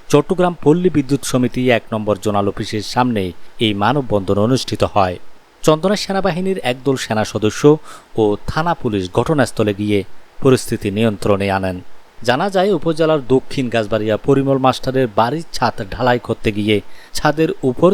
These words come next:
দিয়ে যাওয়া এগারো হাজার ভোল্টেজের কভার সংযুক্ত বিদ্যুৎ লাইনের উপর পরিমল মাস্টার কংক্রিট ঢালাই করে দিলে বিদ্যুৎ লাইনে গোলযোগ দেখা দেয়। খবর পেয়ে উপজেলার গাছবাড়িয়া ডিজিএম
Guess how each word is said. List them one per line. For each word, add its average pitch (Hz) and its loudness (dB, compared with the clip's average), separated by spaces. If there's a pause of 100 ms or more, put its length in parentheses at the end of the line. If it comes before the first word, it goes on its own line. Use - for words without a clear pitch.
দিয়ে 156 2 (100)
যাওয়া 110 6 (200)
এগারো 170 0 (100)
হাজার 127 2
ভোল্টেজের 117 0 (280)
কভার 110 4 (160)
সংযুক্ত 135 -4 (180)
বিদ্যুৎ 175 0
লাইনের 131 2
উপর 120 0 (140)
পরিমল 131 2
মাস্টার 101 0 (260)
কংক্রিট 117 0 (140)
ঢালাই 120 0
করে 101 -2
দিলে 113 4 (420)
বিদ্যুৎ 147 0 (200)
লাইনে 117 2 (180)
গোলযোগ 113 2 (140)
দেখা 101 0
দেয়। 95 0 (440)
খবর 160 4 (100)
পেয়ে 220 2 (120)
উপজেলার 156 0
গাছবাড়িয়া 120 0 (120)
ডিজিএম 113 0